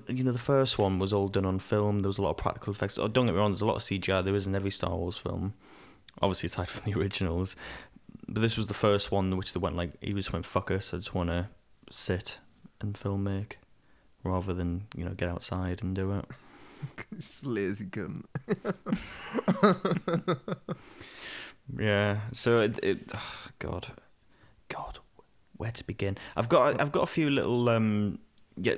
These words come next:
Speaker 1: So, so George Lucas brought in, um, uh, a new, uh, a new writer,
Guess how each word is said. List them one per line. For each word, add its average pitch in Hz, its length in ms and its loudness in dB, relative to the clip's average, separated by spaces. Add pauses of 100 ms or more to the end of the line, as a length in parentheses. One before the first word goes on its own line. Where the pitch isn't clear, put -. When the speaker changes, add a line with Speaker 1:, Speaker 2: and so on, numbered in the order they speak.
Speaker 1:
So, 135 260 2
so - 140 -2
George 139 320 4
Lucas 131 300 4
brought 110 320 4
in, 95 200 2
um, 95 400 0 (1000)
uh, 98 400 2
a - 40 -6
new, 95 340 0
uh, 92 300 2 (1500)
a - 20 4
new 110 120 6
writer, 107 400 6